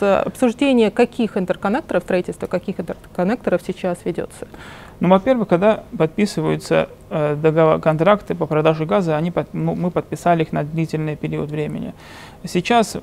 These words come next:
Speaker 2: значительная часть газа, насколько я знаю, в Европе, она торгуется на основе спотовых сделок. Кстати, одна из причин, которая, при-, возможно, привела к такому вот росту цен на газ, они перестали быть управляемыми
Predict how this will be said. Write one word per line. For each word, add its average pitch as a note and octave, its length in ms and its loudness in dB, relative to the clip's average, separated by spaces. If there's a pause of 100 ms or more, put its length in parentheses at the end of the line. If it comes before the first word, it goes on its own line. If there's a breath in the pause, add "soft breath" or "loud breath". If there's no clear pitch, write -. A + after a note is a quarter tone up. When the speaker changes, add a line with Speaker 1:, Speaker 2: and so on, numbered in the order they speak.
(140)
Speaker 2:
значительная E3 640 -2
часть D#3 260 -2
газа, D#3+ 260 2
насколько D#3 340 -4
я D#3 80 2
знаю, D#3 180 -2
в D#3 40 -6
Европе, D#3 300 0
она D#3+ 80 -2
торгуется D#3+ 460 -2
на D#3+ 100 0
основе D#3+ 240 -4
спотовых F#3 460 0
сделок. D3+ 260 -2
Кстати, D#3+ 200 -4
одна D#3+ 240 2
из D3 60 -8
причин, D#3+ 340 -4
которая, - 340 -4
при-, D#3 180 -6
возможно, D#3 480 -4
привела D3+ 380 0
к D3+ 60 -10
такому D#3 300 -4
вот D3+ 160 -6
росту D#3+ 380 0 (380 loud breath)
цен D#3+ 260 2
на D#3+ 120 2
газ, G3 280 4
они D#3+ 200 -2
перестали D3+ 440 -2
быть D#3 240 -6
управляемыми D#3 680 -2